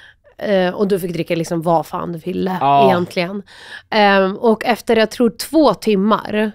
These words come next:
Speaker 1: eller en och en halv, så säger de, "Ginen är slut,
Speaker 2: Ja.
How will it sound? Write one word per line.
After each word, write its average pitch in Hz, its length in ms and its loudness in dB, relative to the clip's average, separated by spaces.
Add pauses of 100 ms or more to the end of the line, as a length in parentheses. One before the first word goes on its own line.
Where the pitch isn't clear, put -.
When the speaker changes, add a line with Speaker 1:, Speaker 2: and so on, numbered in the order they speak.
(100)
Speaker 1:
eller 202 200 4
en 185 120 2
och 175 100 -4
en 185 60 2
halv, 202 400 0 (200)
så - 140 -12
säger 185 220 4
de, 185 180 2 (300)
"Ginen 285 460 4
är 269 80 8
slut, 208 520 4
Speaker 2:
Ja. 139 360 6